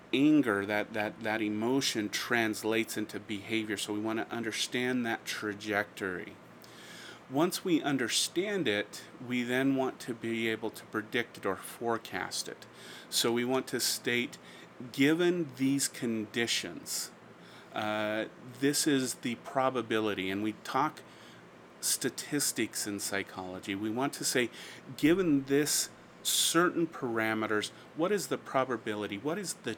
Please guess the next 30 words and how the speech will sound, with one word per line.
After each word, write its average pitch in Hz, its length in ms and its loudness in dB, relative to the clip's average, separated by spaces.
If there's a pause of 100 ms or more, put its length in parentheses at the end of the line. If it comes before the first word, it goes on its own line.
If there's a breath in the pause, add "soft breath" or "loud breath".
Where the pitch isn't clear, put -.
(120)
chance 104 1080 4 (1200 loud breath)
that 135 300 4 (200)
a 131 160 4
given 139 360 4
individual 117 680 0
will 110 240 -2 (120)
act 117 360 2 (120)
out 110 320 -2
aggressively 104 1080 2 (360 loud breath)
given 117 460 2
this 107 160 -4
set 101 320 0
of 98 120 -4
parameters? 98 720 -2
And 104 140 -4
usually 110 380 0
it's - 140 -4
given 104 360 -4
in 101 180 -4
some - 360 0
form 98 460 -4 (360 loud breath)
of 101 340 -6
percentage 101 920 -2
or 101 300 -2 (200)
point 110 320 -2
scale 95 560 -4
between 98 500 -6
zero 92 440 -8
and 92 240 -10
one. 92 300 -4